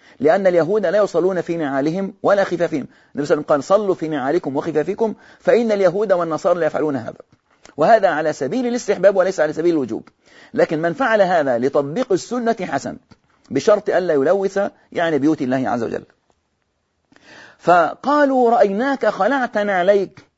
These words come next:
فخلعنا نعالنا"، يعني، رأيناك فعلت هذا، أنت أسوتنا وأنت قدوتنا،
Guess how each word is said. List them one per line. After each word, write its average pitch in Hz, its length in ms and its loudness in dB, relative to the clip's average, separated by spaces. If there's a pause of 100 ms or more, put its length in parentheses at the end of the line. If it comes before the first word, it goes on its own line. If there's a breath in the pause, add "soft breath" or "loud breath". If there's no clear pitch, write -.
(440)
فخلعنا 269 680 0
نعالنا"، 262 640 0 (380)
يعني، 196 240 -6
رأيناك 190 320 0
فعلت 208 280 -2
هذا، 208 200 2
أنت 247 160 -2
أسوتنا 214 560 0 (420 soft breath)
وأنت 247 300 4
قدوتنا، 240 600 0